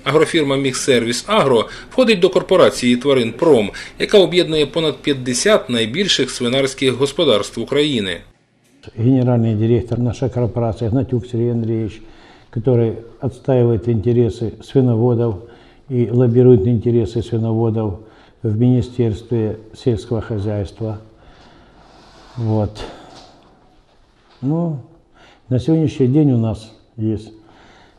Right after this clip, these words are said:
Speaker 2: три племзавода по свиньям. Это крупная белая, это Ландрас и Дюрок. Мы готовимся открыть четвертый племзавод по свиньям. Это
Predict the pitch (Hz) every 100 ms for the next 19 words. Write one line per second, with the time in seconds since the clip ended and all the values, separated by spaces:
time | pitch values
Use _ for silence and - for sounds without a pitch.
0 | _ 143 143 135 120 113 127 120 101 104
1 | - 104 95 92 90 _ _ _ _ _
2 | _ _ _ - - 127 - _ _ _
3 | 127 117 104 151 139 127 107 110 156 160
4 | 156 139 - - - 120 - 113 113 107
5 | 113 143 131 - - 123 120 120 104 98
6 | - _ _ - - - _ 143 151 110
7 | 120 151 151 135 123 - 117 117 101 82
8 | - _ _ - 135 120 135 123 - -
9 | - 131 131 127 - 120 123 120 107 117
10 | 117 113 - - _ - - _ _ _
11 | 131 123 120 113 - - 127 117 110 107
12 | 107 - 123 123 123 117 117 113 113 110
13 | 110 107